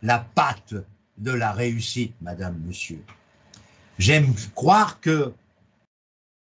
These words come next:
la petite levure que j'ai apportée aujourd'hui devant vous me permettra éventuellement d'atteindre cette réussite qui est pour moi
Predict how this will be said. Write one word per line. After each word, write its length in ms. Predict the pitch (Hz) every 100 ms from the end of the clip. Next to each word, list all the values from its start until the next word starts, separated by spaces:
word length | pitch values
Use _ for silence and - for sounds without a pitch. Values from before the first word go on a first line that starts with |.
| _ _ _ -
la 160 | 120
petite 400 | 123 - 226 -
levure 540 | 175 190 160 247 240 -
que 140 | 165
j'ai 200 | 147 156
apportée 500 | 160 - 151 - 208
aujourd'hui 540 | 190 139 135 123 156 160
devant 240 | 113 131
vous 320 | 123 190 226 - _ _ _ _ _ _ _ _ _
me 140 | 139
permettra 920 | 143 - 247 185 185 - 254 220 156 - _ _ _ _
éventuellement 720 | 131 127 135 117 139 131 143 143
d'atteindre 600 | 123 123 147 143 123 95 - _ _ _
cette 400 | - 131 123 -
réussite 600 | 151 151 147 - 240 240 _ _ _
qui 180 | 131
est 160 | 135 120
pour 220 | 135 127
moi 460 | 131 151 147 120